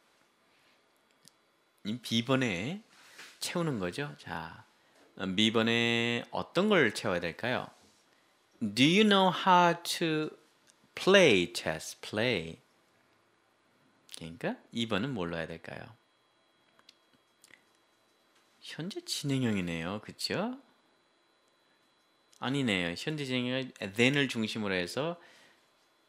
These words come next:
그 서로 비교를 하는 거네요.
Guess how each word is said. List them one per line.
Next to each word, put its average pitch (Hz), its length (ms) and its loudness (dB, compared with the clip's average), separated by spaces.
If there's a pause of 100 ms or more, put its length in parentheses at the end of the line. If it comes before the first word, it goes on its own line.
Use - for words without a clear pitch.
(120)
그 - 140 -6
서로 107 800 -2
비교를 110 380 0
하는 98 220 -4
거네요. 87 560 -8